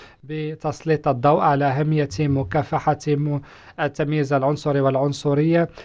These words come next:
والترويج لأهمية مكافحة العنصرية، التمييز العنصري، كراهية الأجانب وما يتصل بذلك من تعصب كسبل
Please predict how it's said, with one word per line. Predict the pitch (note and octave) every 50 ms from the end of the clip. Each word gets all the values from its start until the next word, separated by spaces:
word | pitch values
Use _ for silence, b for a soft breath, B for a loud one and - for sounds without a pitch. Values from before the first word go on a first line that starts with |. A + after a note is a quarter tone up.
| B B -
والترويج | D3 D3+ D#3 D3+ D3+ D#3 D#3 D#3 - _ _ _ - E3+ D3+ D3 - D#3 C#3+ C#3 D3+ D#3 C#3 A#2 D3
لأهمية | D#3+ F#3 F3 D3+ C3 C#3+ D3 D3 D3+ D3 D3 C#3+ -
مكافحة | D#3+ C#3+ C3+ C3+ - D#3+ D3 - D#3 D3 - D#3+ D#3 -
العنصرية، | D3+ C#3 C3+ C#3+ C#3 - - D#3 D3+ D3+ D3 D3 C#3+ D3 E3 E3+ B B B B B - D3+
التمييز | C#3+ - - D3 C#3+ D3+ D3+ C3+ D3
العنصري، | D3 C#3 C3+ C#3+ D3+ C#3+ - D#3+ D3 D3 C#3
كراهية | - D3+ D3 C#3+ B2+ C3 C#3+ C#3+ C#3+ - -
الأجانب | D3 D3+ D3 C3+ A#2+ D3 C#3+ C#3+ C#3 C3+
وما | C#3+ C#3 C#3 C#3+ C#3+
يتصل | C#3+ C#3 - D#3 C3+ - D3+ C#3
بذلك | C3+ C#3 C3+ C3+ C#3+ C3+ C#3+ C#3 - -
من | D#3 C#3 C#3+ D#3 D#3
تعصب | D#3 - C#3+ C3 C#3+ C#3+ - - E3 C#3+ B2
كسبل | - E3 D3+ - - F#3+ E3+ C#3+ D3+ D3+ C#3+ D3+ D#3 D#3+